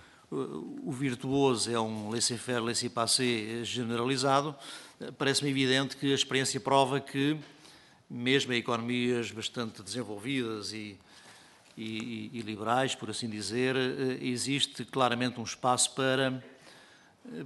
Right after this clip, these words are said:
para, para a intervenção do, do Estado, do ponto de vista, a meu ver, da definição de políticas económicas e de princípios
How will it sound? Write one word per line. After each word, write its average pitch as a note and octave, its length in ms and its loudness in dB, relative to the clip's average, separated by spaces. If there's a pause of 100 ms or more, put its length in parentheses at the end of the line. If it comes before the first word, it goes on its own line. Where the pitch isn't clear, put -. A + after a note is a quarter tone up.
para, C3 520 4
para B2+ 160 2
a - 20 4
intervenção A#2+ 420 -2
do, C3+ 300 -4
do A#2+ 100 -8
Estado, A#2+ 400 2
do A#2 60 -8
ponto A2 260 -10
de G#2+ 60 -12
vista, C3 320 -2 (280)
a A#2+ 40 -2
meu B2 160 0
ver, C3 200 0
da A#2 100 -2
definição A#2 480 -4
de - 80 -12
políticas A#2+ 600 -6
económicas B2+ 760 -2
e A#2+ 80 -6
de G#2+ 60 -12
princípios B2 680 -2